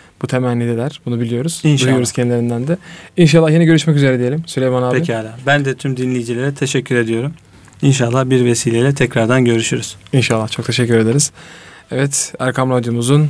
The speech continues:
Speaker 1: kıymetli dinleyenleri, genç zamanında bugün Süleyman Ragıp Yazıcılar abimiz bizlerle birlikte oldu. Kendisiyle gençlerin dilinden yola çıktık ki kadim bir mesele olduğunu düşünüyorum artık bunun.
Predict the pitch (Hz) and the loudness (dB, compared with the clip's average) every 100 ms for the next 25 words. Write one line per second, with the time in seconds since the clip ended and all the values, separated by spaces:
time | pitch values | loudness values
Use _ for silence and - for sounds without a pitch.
0 | 139 - 123 120 117 123 117 110 110 113 | -2 -4 -2 -2 -2 -2 0 -2 -2 -4
1 | 120 123 139 135 135 135 131 143 160 - | -2 0 0 2 2 2 2 4 4 0
2 | - - - - - 147 143 139 127 135 | -10 -20 -18 -6 2 4 4 2 0 0
3 | 135 127 127 123 127 123 - - - 127 | 0 0 -2 -2 0 -2 -4 -12 -10 -6
4 | 120 117 113 117 117 110 110 113 - 139 | -4 -6 -8 -8 -6 -6 -8 -6 -2 0
5 | 131 160 - - - - _ - 170 170 | 0 -2 -6 -16 -20 -20 _ 4 6 6
6 | 180 170 190 - - - - _ _ - | 6 6 4 0 -14 -20 -20 _ _ -2
7 | 143 139 165 165 160 151 151 156 139 123 | 2 4 4 6 6 6 6 4 2 0
8 | - - 180 - 139 139 - _ - 147 | -6 -4 -4 -2 -2 -2 -6 _ -2 2
9 | 139 151 147 139 143 147 143 139 123 127 | 4 4 4 4 4 4 4 4 2 -2
10 | 120 117 120 127 135 | -2 -4 -4 -2 -2